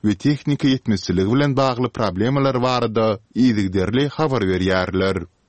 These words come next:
Dokuzunji iýunda geçirilýän gije Russiýa Ukrainanyň çägine dronlar we raketalar bilen ýene-de hüjüm etdi.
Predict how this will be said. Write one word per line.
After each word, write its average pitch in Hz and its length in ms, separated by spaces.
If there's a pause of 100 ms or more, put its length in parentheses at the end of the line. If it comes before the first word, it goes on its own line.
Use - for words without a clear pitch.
(380)
Dokuzunji 98 520
iýunda 139 440
geçirilýän 180 520
gije 113 340 (200)
Russiýa 113 420
Ukrainanyň 127 640
çägine 117 580 (240)
dronlar 101 500
we 92 240
raketalar 135 640
bilen 120 240
ýene-de 123 360 (100)
hüjüm 104 240
etdi. 98 580